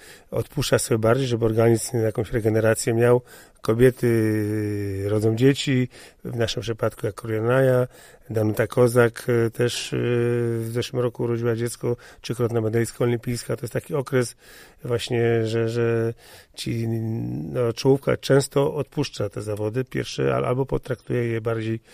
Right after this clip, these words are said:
y, swobodniej. I to będzie pierwszy rok już takiej przymiarki do kwalifikacji przyszłego roku. Już trenerzy szukają rozwiązań. Wiadomo, młodsi zawodnicy mogą jeszcze dojść, starsi, no, podnieść poziom sportowy.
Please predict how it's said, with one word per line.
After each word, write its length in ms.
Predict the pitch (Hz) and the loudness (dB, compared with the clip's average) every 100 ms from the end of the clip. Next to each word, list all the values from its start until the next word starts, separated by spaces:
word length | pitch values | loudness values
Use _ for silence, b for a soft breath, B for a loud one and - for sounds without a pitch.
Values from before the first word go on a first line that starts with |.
| - | -6
y, 100 | 110 | -6
swobodniej. 600 | - 123 123 101 95 90 _ | -2 4 4 4 -2 -10 _
I 140 | 220 233 | -14 -6
to 100 | 139 | 0
będzie 200 | 139 139 | 0 2
pierwszy 360 | 160 151 - | 4 4 6
rok 220 | 139 143 143 | 8 8 4
już 120 | - | 2
takiej 680 | 135 131 135 127 127 123 120 | 2 2 2 2 4 2 0
przymiarki 640 | - 135 127 131 - 131 | -4 2 4 4 2 0
do 180 | 120 120 | 4 4
kwalifikacji 600 | - 131 110 - 120 123 | 2 0 0 0 0 -2
przyszłego 440 | - 113 131 117 | -8 -4 0 2
roku. 280 | 123 135 117 | 2 2 -2
Już 120 | 101 | -6
trenerzy 320 | - 107 110 | -6 -4 -4
szukają 380 | 104 - - 110 | -4 -8 -6 -4
rozwiązań. 640 | 113 107 123 127 123 120 117 B B B B _ | -4 0 2 2 2 0 -2 B B B B _
Wiadomo, 240 | - 117 113 | -4 0 2
młodsi 280 | 113 - | 2 2
zawodnicy 400 | 117 110 117 - | 2 2 0 0
mogą 260 | 113 113 113 | 0 2 2
jeszcze 240 | 110 - | 0 -2
dojść, 420 | 120 131 147 - - | 2 4 2 -2 -10
starsi, 460 | - 107 - 120 | -6 -6 -6 -8
no, 140 | 110 110 | -8 -6
podnieść 260 | 113 110 | -6 -6
poziom 300 | - 120 123 | -2 0 0
sportowy. 640 | - - 120 139 127 127 | -2 -6 -4 -2 0 0